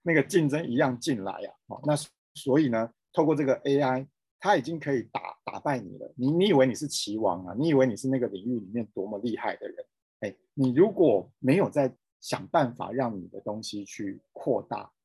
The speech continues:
想办法让它不被这些东西取代，呃，不是你自己决定说你就可以这样子走一辈子，这是一个很现实的问题啦。我觉得大概我的想法是这样。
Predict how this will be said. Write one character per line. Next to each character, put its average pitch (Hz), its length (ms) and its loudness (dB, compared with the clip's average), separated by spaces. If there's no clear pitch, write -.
想 104 220 -6
办 147 200 2
法 98 160 -6
让 113 220 -4
它 110 220 -4
不 113 120 -8
被 120 280 2
这 - 160 -6
些 117 140 -6
东 107 140 -6
西 107 140 -8
取 - 320 -14
代， 98 200 -6
呃， 113 120 -6
不 - 100 -6
是 156 160 -2
你 113 120 -2
自 120 160 -10
己 107 120 -6
决 - 240 -8
定 - 280 -6
说 123 360 -2
你 120 80 -14
就 123 160 -4
可 - 200 -6
以 107 100 -2
这 - 140 -6
样 110 120 -6
子 104 260 -12
走 - 180 -8
一 110 80 -10
辈 101 240 -4
子， - 160 -16
这 196 100 0
是 190 160 6
一 147 40 6
个 - 60 6
很 104 120 -4
现 120 300 0
实 - 180 -10
的 95 100 -8
问 101 240 -6
题 - 200 -20
啦。 - 180 -20
我 101 100 -12
觉 - 140 -8
得 104 260 -4
大 113 140 -4
概 110 300 0
我 101 120 -4
的 104 80 -6
想 104 240 -6
法 101 160 -10
是 98 80 -16
这 - 140 -14
样。 - 100 -18